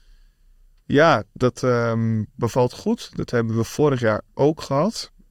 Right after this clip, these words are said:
En, ehm, ja, een uitgangspunt is dat ieder student een eigen coach heeft. En,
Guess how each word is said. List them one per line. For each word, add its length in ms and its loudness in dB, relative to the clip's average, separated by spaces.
En, 400 2
ehm, 480 2
ja, 200 -2
een 120 0
uitgangspunt 640 2
is 60 -4
dat 200 -2
ieder 280 2
student 600 2
een 340 -4
eigen 440 -2
coach 380 2
heeft. 420 0
En, 400 4